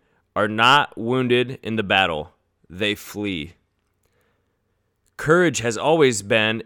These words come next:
in the past, the attribute of those who have faith. Now the moral leaders become defenders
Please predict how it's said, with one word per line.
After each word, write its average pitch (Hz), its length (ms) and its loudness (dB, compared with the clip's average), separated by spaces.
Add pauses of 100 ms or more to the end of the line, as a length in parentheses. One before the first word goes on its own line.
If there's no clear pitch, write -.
in 117 120 -4
the 107 80 -4
past, 120 680 0
the 98 120 -4
attribute 120 680 -4 (160)
of 98 220 -4
those 131 420 0 (120)
who 123 160 -4
have 113 200 -2
faith. 104 500 -4 (1160)
Now 151 300 4
the 135 100 0
moral 117 340 2
leaders 110 380 0
become 120 420 -6
defenders 113 720 0